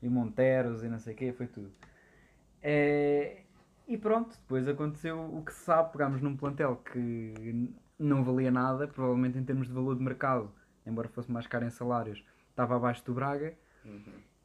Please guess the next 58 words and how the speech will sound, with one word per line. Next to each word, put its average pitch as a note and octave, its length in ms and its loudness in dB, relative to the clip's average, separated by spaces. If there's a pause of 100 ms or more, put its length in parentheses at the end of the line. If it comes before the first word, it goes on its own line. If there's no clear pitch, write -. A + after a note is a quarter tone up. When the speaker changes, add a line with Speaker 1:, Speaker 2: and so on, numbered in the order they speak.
(140)
Speaker 1:
E, D#3 1600 -2
e, D3+ 100 2
e D3+ 60 8
um E3+ 100 8
dos D3+ 140 0
poucos D3 200 -2
jogadores C#3+ 260 2
valiosos, C#3+ 360 2
que - 80 -2
era C#3 100 2
o C3+ 60 0
Vieto, C3 500 -2
acaba B2 280 2
por B2 120 -8
sair, D3 360 -2
tal C3 160 -2
como C3 160 0
o A#2+ 40 0
Bruno B2+ 180 2
Fernandes. C3 460 -2 (280)
Speaker 2:
Uhum. A2 320 -10
Speaker 1:
E C#3+ 160 4
eu D3 160 8
completamente D3 600 0
louco C#3+ 200 -2
com C#3+ 100 -4
o - 40 0
Varanda, C#3 420 -2
já C#3 120 -2
nessa C3 220 -4
altura. C#3+ 400 -6 (720)
Mas D3+ 380 2
as D3 100 -4
coisas D3+ 240 -2
foram D#3 260 0
acontecendo E3 800 -4 (340)
e C#3+ 220 2
agora A2+ 200 2
o - 20 -2
plantel A2 280 -6
do A2 100 -8
Sporting A2+ 360 -8
vale A2+ 180 -6
muito C3 480 0
dinheiro C3+ 300 -2
e C3 240 0
ainda C3 180 -2
tem C3+ 140 -4
perspectivas C3 440 -4
de C3 60 -12
ficar C3 240 -4
a, C3 40 -2
a B2+ 840 -8
valer C#3+ 60 -2
Speaker 2:
Valorizar C3+ 360 4
Speaker 1:
mais. D#3+ 100 0
Speaker 2:
ainda E3 140 -4
mais. D3+ 240 -8